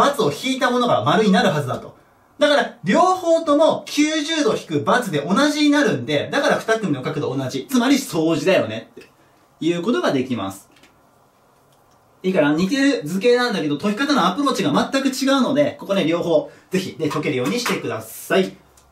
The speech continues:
で、ラストがですね、三角定規二つ重ねましたと。じゃあ重なった部分、あの、青のとこね。あの面積求めに行きましょうと。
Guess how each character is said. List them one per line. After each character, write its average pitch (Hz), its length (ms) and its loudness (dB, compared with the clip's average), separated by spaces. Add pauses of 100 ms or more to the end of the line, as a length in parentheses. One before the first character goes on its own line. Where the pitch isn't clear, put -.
(2500)
で、 262 300 0
ラ 269 160 0
ス - 80 -10
ト 294 100 2
が 226 80 0
で 190 80 0
す - 100 -8
ね、 165 160 -4
三 269 220 2
角 320 100 -4
定 330 100 -4
規 240 280 2
二 214 220 0
つ 208 120 -12
重 233 260 -2
ね 277 120 4
ま 320 140 2
し 339 60 -8
た 208 120 0
と。 - 240 -2
じ 208 80 0
ゃ - 40 2
あ - 100 0
重 - 60 -6
な 220 160 2
っ - 40 0
た 240 80 0
部 226 120 0
分、 202 140 4
あ 147 80 0
の、 151 140 2
青 226 160 4
の 123 40 -2
と - 80 -4
こ 101 60 -8
ね。 - 180 -8 (260)
あ 165 100 0
の 190 100 4
面 220 160 2
積 185 220 -2
求 151 240 -2
め 160 100 2
に 127 140 2
行 - 80 -14
き 143 80 -2
ま 139 100 -2
し 208 60 0
ょ 208 80 6
う - 40 2
と。 - 220 -6